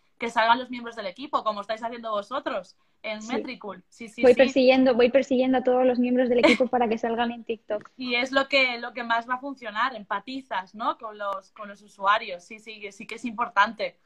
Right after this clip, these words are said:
Speaker 2: Claro. Bueno.
Speaker 1: De hecho, a mí me ha pasado de cuando no salgo yo y a lo mejor he compartido un tutorial para hacer pruebas,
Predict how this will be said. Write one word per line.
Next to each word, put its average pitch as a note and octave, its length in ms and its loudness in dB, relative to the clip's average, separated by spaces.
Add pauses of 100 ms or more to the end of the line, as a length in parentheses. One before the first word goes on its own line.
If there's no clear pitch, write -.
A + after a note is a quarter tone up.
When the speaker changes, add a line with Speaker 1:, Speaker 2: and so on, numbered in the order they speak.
(680)
Speaker 2:
Claro. A3 360 -4 (480)
Bueno. A3+ 300 0
Speaker 1:
De A#3+ 60 0
hecho, C#4+ 360 4
a A#3+ 100 4
mí A3+ 100 -2
me A#3 100 8
ha A#3 60 6
pasado B3 380 8
de G#3 140 4
cuando G3+ 300 4
no A#3 280 0
salgo B3 300 -4
yo C4+ 180 -6
y A#3+ 80 -8
a G#3+ 160 -4
lo G#3 60 -14
mejor A3 240 -6
he A#3+ 60 -12
compartido A#3+ 560 -10
un A#3 80 -20
tutorial A#3 800 -6
para A3 160 -2
hacer A3+ 240 -18
pruebas, C#4 460 -2